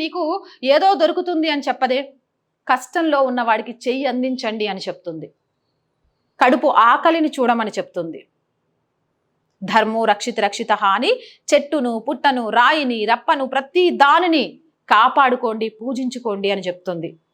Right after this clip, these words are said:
మరి అన్ని మతాలు ఒక్కటే ఎలా అవుతాయి? కావు, కాలేవు, కాకూడదు. కాబట్టి ఇక నుంచి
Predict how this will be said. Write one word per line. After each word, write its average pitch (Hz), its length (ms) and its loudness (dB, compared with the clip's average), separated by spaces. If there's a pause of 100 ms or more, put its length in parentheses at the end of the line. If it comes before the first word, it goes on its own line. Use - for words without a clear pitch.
(720)
మరి 247 300 4 (540)
అన్ని 277 480 2 (100)
మతాలు 233 440 2 (260)
ఒక్కటే 214 480 -4 (300)
ఎలా 202 140 4 (120)
అవుతాయి? 196 560 -2 (640)
కావు, 190 420 2 (220)
కాలేవు, 196 580 0 (140)
కాకూడదు. 185 580 -2 (800)
కాబట్టి 202 340 2 (480)
ఇక 403 100 2 (100)
నుంచి 320 240 2